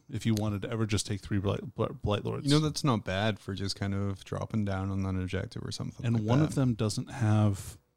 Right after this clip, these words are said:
Speaker 1: like, a close <laughs> combat weapon. He just has, like, a tentacle.
Speaker 2: Oh.
Speaker 1: So, like, you don't have to pay for a, bl-, a Blight Axe or whatever. So they're pretty cheap.
Speaker 2: Yeah. That seems like a super nice little objective dropper. Something
Speaker 1: Sure.
Speaker 2: else I was, like, looking at today, and we'll, we'll go into this a little bit when we talk about the app, is I was looking at the Gellerpox Infected again.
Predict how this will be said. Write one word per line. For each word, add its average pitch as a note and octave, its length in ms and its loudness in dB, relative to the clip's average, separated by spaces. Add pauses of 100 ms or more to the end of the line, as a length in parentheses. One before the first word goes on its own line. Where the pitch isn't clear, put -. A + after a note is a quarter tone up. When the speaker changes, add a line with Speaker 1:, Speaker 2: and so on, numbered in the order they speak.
(140)
Speaker 1:
like, G2+ 320 -2 (260)
a G2 60 0
close G#2+ 240 4
<laughs> - 20 0
combat - 380 4
weapon. - 380 2
He A2 100 -2
just G2 180 0
has, G#2 160 2
like, F#2+ 100 0
a G2 60 -4
tentacle. A2 420 0 (500)
Speaker 2:
Oh. A#3+ 80 4
Speaker 1:
So, G#2+ 400 4 (120)
like, G2+ 260 6
you A2 80 6
don't A2 140 8
have G#2+ 120 6
to G#2+ 80 2
pay G2+ 200 6
for G2 220 0
a, F2 40 0
bl-, - 160 -8 (160)
a G2+ 140 2
Blight G2+ 320 2
Axe G#2+ 260 2
or B2 60 4
whatever. B2+ 260 4
So - 140 6
they're C#3 100 10
pretty C#3+ 240 6
cheap. - 240 0 (160)
Speaker 2:
Yeah. A3+ 120 8 (680)
That D#3 100 8
seems C4+ 180 12
like C4+ 120 4
a G3 60 8
super F3 220 4
nice C#3+ 200 4
little C3 200 2
objective G2+ 380 0
dropper. G#2 360 -4
Something C#3 200 8
Speaker 1:
Sure. G#3 100 10
Speaker 2:
else C3 160 8
I - 20 8
was, G#2+ 140 4
like, G#2 140 6
looking G2+ 280 4
at F2+ 140 2
today, F#2 260 -2
and F#2 140 0
we'll, F#2+ 100 2
we'll G2+ 120 0
go F#2+ 200 4
into F#2 160 2
this F2+ 140 -4
a G2 80 -8
little F#2 180 -4
bit F#2 160 -4
when F2+ 140 -6
we F2+ 80 -2
talk F2+ 200 -4
about - 180 -12
the F2+ 100 -4
app, F#2 260 -2
is G2 80 -6
I F#2+ 60 -4
was F#2 120 -4
looking F#2 200 -6
at - 80 -10
the - 60 -10
Gellerpox F#2+ 540 -8
Infected G2+ 440 -8
again. F#2+ 320 -10